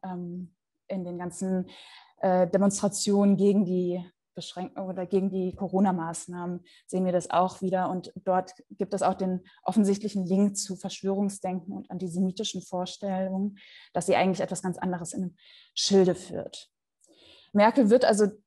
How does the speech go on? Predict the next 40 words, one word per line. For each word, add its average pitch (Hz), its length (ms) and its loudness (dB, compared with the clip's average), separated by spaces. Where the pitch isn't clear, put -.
dadurch 220 580 4
zu - 120 -4
einer 208 180 0
Figur, 240 720 2
in 202 140 -2
der 196 140 0
sich, 190 360 -6
ähm, 190 220 -4
sämtlicher 202 500 -2
Hass 214 160 -2
entlädt. 196 720 0
Und 202 140 0
das 190 100 0
funktioniert 214 380 2
dann 214 100 0
rhetorisch 220 540 -2
auch 208 220 -4
gut 214 260 -4
über 196 300 0
Andeutungen, 180 580 0
indem 185 220 -10
beispielsweise 185 560 -8
in 185 80 -8
Vorträgen 190 540 -2
nur 190 80 -2
noch 185 140 -4
eine 185 340 -2
gewisse 214 320 2
Frau 233 420 4
erwähnt 208 500 0
wird. 208 260 -2
Und 185 80 -8
das 180 160 -14
kann 196 140 -6
dann 185 140 -6
unterschiedlich 202 600 -6
gefüllt 220 400 2
werden, 190 300 4
ob - 180 -4
es - 260 -6